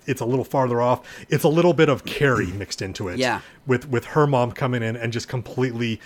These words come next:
Speaker 1: bringing your main character down. Every
Speaker 2: Yeah.
Speaker 1: time things, something good happens to him, it's like, "Nope, you can't go. You're not gonna go hang out with that girl. You're not gonna do anything like that. You can't meet people. You need to come home right away." That kind of stuff.
Speaker 2: Kristen's mom from Nightmare on Elm Street.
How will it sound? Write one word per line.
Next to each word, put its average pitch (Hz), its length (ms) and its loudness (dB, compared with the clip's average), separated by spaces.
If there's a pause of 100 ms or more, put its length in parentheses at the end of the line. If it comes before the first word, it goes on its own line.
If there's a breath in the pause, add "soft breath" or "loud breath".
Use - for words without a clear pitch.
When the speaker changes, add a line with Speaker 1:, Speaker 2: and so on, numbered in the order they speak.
(280 loud breath)
Speaker 1:
bringing 143 640 2
your 120 140 0
main 123 220 2
character 117 320 0
down. 110 260 -2
Every 135 160 4
Speaker 2:
Yeah. 117 60 0
Speaker 1:
time 139 160 2
things, 139 220 -2
something 123 260 -2
good 131 160 2
happens 123 260 0
to 135 80 -2
him, 123 60 0
it's 120 120 -4
like, 117 180 0 (260 loud breath)
"Nope, 170 300 6
you 131 60 -8
can't 147 260 0
go. 117 80 0
You're 127 160 0
not 156 100 4
gonna 143 140 0
go 135 80 4
hang 131 180 0
out 120 120 0
with - 40 -10
that 110 140 -4
girl. 107 200 -2
You're 101 120 -6
not 127 160 0
gonna 131 100 -2
do 123 120 0
anything 117 220 -4
like 104 120 -4
that. 90 200 -6
You 104 80 -12
can't 120 200 -6
meet 120 200 -8
people. 104 300 -8 (240 loud breath)
You 131 80 -2
need 131 100 0
to 117 60 -8
come 127 220 -2
home 113 220 0
right 107 140 0
away." 101 180 -4
That 117 260 0
kind 92 160 -10
of - 60 -14
stuff. - 40 -8
Speaker 2:
Kristen's 131 420 -2
mom 135 240 0
from 135 140 -8
Nightmare 135 300 -2
on 147 80 -2
Elm 170 140 -2
Street. 101 300 -6